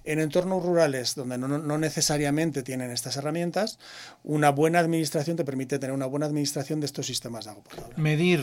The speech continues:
Speaker 2: o sea, la cosa es
Speaker 1: Sí, sí,
Speaker 2: medir, ¿no?
Speaker 1: tal
Speaker 2: El
Speaker 1: cual.
Speaker 2: asunto es medir y que la gente también se vaya,
Speaker 1: Tal
Speaker 2: eh,
Speaker 1: cual.
Speaker 2: responsabilizando de eso, ¿no? ¿Cómo res-,
Speaker 1: Exactamente.
Speaker 2: cómo actúan o cómo responden las comunidades a las que Ayuda en Acción llega, digamos? Me entiendo que puede haber resistencia,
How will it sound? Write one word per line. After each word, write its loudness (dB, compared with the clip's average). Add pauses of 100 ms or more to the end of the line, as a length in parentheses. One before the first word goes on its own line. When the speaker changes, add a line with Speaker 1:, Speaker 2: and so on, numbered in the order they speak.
Speaker 2:
o -2
sea, -6
la -4
cosa 2
es 4
Speaker 1:
Sí, 4
sí, 6
Speaker 2:
medir, 6
¿no? 2
Speaker 1:
tal 0
Speaker 2:
El -2
Speaker 1:
cual. 2
Speaker 2:
asunto 0
es 0
medir 2
y -4
que -6
la 0
gente -2
también -2
se -6
vaya, 0 (440)
Speaker 1:
Tal -8
Speaker 2:
eh, -4
Speaker 1:
cual. -4
Speaker 2:
responsabilizando 4
de 2
eso, -2
¿no? -2 (420)
¿Cómo 6
res-, 4
Speaker 1:
Exactamente. -10
Speaker 2:
cómo 6
actúan 2
o 0
cómo 0
responden 0
las -2
comunidades 0 (380)
a -8
las -4
que -4
Ayuda 0
en 2
Acción -2
llega, 0
digamos? -14 (120)
Me -6
entiendo -4
que -4 (120)
puede 2
haber 2
resistencia, -2